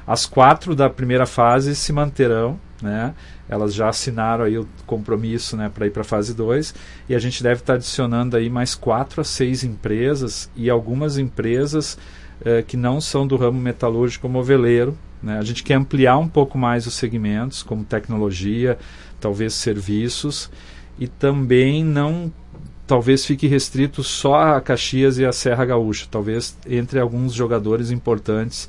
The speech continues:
aqui do Rio Grande do Sul nessa, nessa fase dois. O que que isso dá, dá pro empreendedor local? Imagina, Beverly, o empreendedor local, isso já aconteceu na fase um, quando ele for apresentar a sua solução da sua startup,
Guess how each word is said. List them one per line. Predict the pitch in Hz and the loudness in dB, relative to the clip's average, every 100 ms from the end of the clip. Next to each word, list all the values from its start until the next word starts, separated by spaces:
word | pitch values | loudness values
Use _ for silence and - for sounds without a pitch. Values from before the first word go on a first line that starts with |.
| - - - - | -16 -18 -20 -8
aqui | 104 - 113 | -6 -4 -2
do | 120 | 2
Rio | 123 | 2
Grande | 120 117 110 | 2 0 -2
do | 120 | -6
Sul | - - 110 127 - - - | -6 -6 -6 -6 -10 -18 -8
nessa, | 117 113 - 123 | -8 -6 -6 -4
nessa | 120 117 113 | -4 -6 -2
fase | 120 135 | -2 0
dois. | 131 101 - - - - | 0 0 -4 -16 -18 -10
O | - | -6
que | - | -4
que | 190 196 | -2 -2
isso | 196 175 | -2 2
dá, | 151 151 151 139 | 6 8 6 2
dá | 123 123 123 | 0 2 2
pro | - 135 | 2 2
empreendedor | 139 135 139 127 123 120 | 2 2 4 4 4 4
local? | 113 - 104 95 87 - - - | 2 0 0 0 -4 -14 -20 -14
Imagina, | 110 117 113 135 | -6 -4 -2 0
Beverly, | 131 123 117 | 2 2 0
o | 117 | -4
empreendedor | 113 123 123 120 | -4 -4 0 4
local, | 135 131 - 120 147 | 4 4 4 6 6
isso | 135 | 2
já | 127 | -2
aconteceu | 123 127 - | -2 -4 -2
na | 123 | -2
fase | 117 117 104 | 0 -2 -2
um, | 107 135 160 - - - - - | -2 -2 -2 -6 -14 -18 -18 -8
quando | - 127 156 | 2 4 4
ele | 180 | 2
for | - 147 | 4 6
apresentar | 143 - 127 123 120 - 117 113 | 6 4 0 0 -2 0 2 2
a | |
sua | 107 - 117 | -2 -4 -4
solução | 117 123 110 - 117 | -2 -4 -4 -2 -2
da | 113 | -2
sua | - 113 | -2 -2
startup, | 101 - 98 - 104 131 135 120 | -2 -4 -4 -4 -4 -4 -6 -10